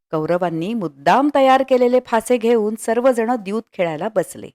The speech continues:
जुगार ही असद्वृत्तीच आहे. ज्यावेळी सुष्ट वृत्तीची माणसं काही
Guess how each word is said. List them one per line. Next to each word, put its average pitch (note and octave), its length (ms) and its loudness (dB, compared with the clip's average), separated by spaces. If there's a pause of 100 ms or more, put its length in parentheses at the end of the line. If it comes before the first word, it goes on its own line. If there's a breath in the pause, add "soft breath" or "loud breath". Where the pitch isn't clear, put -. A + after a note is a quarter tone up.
(1120)
जुगार D#3+ 360 0
ही B3+ 260 0
असद्वृत्तीच D#4 840 0
आहे. F#3+ 320 -4 (540)
ज्यावेळी F#3+ 600 -2
सुष्ट - 400 -6
वृत्तीची C#4+ 560 -2
माणसं F#3+ 440 -4
काही G3+ 320 -8